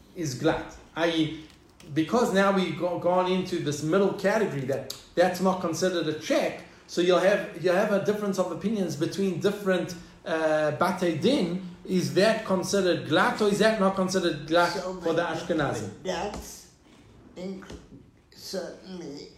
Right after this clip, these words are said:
Speaker 2: glat is badatz.
Speaker 1: Yes.
Speaker 2: But the other category
Speaker 1: Of Chalak Bet Yosef might not be for every badatz. Correct.
Speaker 2: is
Speaker 1: Every
Speaker 2: also badatz.
Speaker 1: Uh,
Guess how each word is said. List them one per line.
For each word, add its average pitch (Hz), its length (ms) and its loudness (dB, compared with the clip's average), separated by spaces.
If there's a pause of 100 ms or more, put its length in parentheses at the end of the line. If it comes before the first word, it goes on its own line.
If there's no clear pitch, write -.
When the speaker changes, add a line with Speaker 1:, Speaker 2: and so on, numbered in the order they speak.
(180)
Speaker 2:
glat 170 480 -10
is 147 220 -14
badatz. 139 880 -14 (200)
Speaker 1:
Yes. 113 380 -2 (420)
Speaker 2:
But 156 300 -12
the - 320 -20 (100)
other 196 240 -8 (200)
category 147 1000 -14 (580)
Speaker 1:
Of 139 280 -2
Chalak 180 500 2
Bet 202 240 4
Yosef 254 520 2
might 190 320 2
not 190 260 4
be 185 320 0
for 175 220 4
every 160 680 0
badatz. 139 640 0
Correct. 160 260 2
Speaker 2:
is - 180 -10
Speaker 1:
Every 190 320 4
Speaker 2:
also 156 200 -6 (120)
badatz. - 680 -12 (340)
Speaker 1:
Uh, 170 500 -2